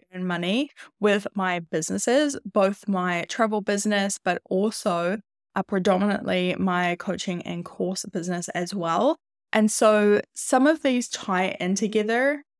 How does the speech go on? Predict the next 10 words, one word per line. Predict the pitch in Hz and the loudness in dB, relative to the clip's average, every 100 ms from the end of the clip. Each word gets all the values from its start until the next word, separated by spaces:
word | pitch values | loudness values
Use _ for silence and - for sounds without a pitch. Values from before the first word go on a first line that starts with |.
| _ _ | _ _
So | - 277 262 | 0 4 4
the | 262 302 | 4 0
first | - 330 403 466 - | 0 0 0 0 -6
way | - 196 170 | -4 -2 0
that | 175 | 0
I, | 170 170 170 - | 0 -2 -4 -4
uh, | 180 175 | -4 -4
make | 180 180 185 | -4 -4 -2
money | 185 170 170 _ | -4 -4 -10 _
is | - 190 185 | 0 2 2